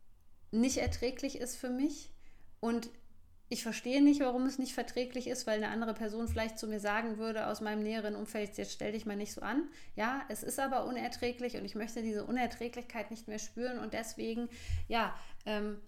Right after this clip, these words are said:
sozusagen verbinde ich mich. So, und ich glaube, genau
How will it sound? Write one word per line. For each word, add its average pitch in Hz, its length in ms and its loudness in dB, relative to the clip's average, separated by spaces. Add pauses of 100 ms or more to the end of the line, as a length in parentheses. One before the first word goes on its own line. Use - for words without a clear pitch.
(140)
sozusagen 226 560 0
verbinde 226 480 2
ich - 220 2
mich. - 300 4 (640)
So, 220 180 2
und 202 300 -2
ich - 140 -2
glaube, 247 560 6
genau 240 340 2